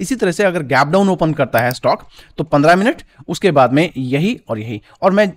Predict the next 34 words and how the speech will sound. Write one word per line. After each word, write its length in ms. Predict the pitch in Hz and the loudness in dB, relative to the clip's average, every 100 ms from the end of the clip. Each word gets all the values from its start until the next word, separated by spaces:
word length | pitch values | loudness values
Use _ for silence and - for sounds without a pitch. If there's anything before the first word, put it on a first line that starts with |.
| _ | _
जितना 500 | 143 202 - 285 294 | -10 -8 -2 2 2
आपको 460 | - 160 160 - 208 | 0 -4 -8 -2 0
रेजिस्टेंस, 580 | 180 202 - 208 156 - | 0 -2 -4 -4 -4 -6
जैसे 180 | 147 185 | -6 -4
मैं 120 | 175 | -2
ये 100 | 175 | -2
बार-बार 340 | 151 160 180 | 0 2 2
आपके 200 | 170 165 | 0 0
लिए 60 | 175 | -4
प्लॉट 260 | 165 147 - | 0 -2 0
करता 240 | 165 151 | -4 -4
हूँ 60 | 202 | -6
ना, 120 | 160 - _ _ _ _ 139 | -8 -14 _ _ _ _ -6
ये, 220 | 139 - _ 165 | -6 -6 _ -8
ये 140 | 208 | -4
बहुत 300 | 185 131 185 | -4 -4 -4
इंपॉर्टेंट 420 | 175 151 - 131 | -2 0 0 -2
चीज़ 240 | - 107 98 | -6 -10 -10
है। 100 | - _ _ | -16 _ _
जैसे 160 | 139 156 | -4 2
अब 100 | 143 | 4
आपको 220 | 135 160 | 4 2
यहाँ 200 | 131 156 | -2 -2
दिखाई 240 | 143 139 113 | -2 -4 -4
दिया, 220 | 117 - - | -4 -6 -10
मैं 100 | 127 | -8
सब 200 | 127 120 | -6 -8
डिलीट 240 | 123 135 131 | -6 -8 -6
कर 140 | 120 | -6
रहा 80 | 131 | -6
हूँ, 80 | - | -8
ये 100 | - | -8
वाला 140 | 113 101 | -8 -8
पार्ट, 280 | - - | -12 -16